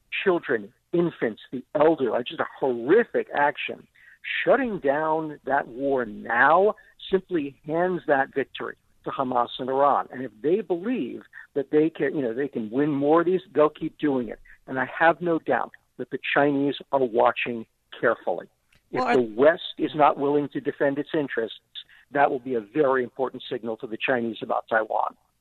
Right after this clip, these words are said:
Speaker 2: Colin Rugg, who I follow, and a lot of people follow on Twitter, he said that China has reportedly deployed multiple warships to the Middle East region.
Speaker 1: Mm-hmm.
Speaker 2: Um, is this true? And how many? They, he's reporting up to six Chinese warships are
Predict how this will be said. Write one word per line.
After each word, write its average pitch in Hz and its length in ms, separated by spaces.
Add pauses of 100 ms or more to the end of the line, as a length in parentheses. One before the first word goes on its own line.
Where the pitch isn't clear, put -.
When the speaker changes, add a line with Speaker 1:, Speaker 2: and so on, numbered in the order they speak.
(100)
Speaker 2:
Colin 226 360
Rugg, 160 240
who 160 80
I 151 100
follow, 151 260
and 143 120
a - 40
lot 143 160
of 139 60
people 147 260
follow 143 220
on 139 140
Twitter, 143 240
he 156 100
said 151 180
that 143 120
China 143 340
has 139 180
reportedly 139 640
deployed 139 400
multiple 143 480
warships 139 640
to - 120
the 165 100
Middle 165 260
East 160 220
region. 165 440 (260)
Speaker 1:
Mm-hmm. 175 340
Speaker 2:
Um, 147 360
is 151 180
this 160 220
true? 180 360
And 156 100
how 165 80
many? 156 220
They, 160 260
he's 170 320
reporting 156 380
up 147 100
to 151 80
six - 300
Chinese 151 360
warships 139 560
are 131 200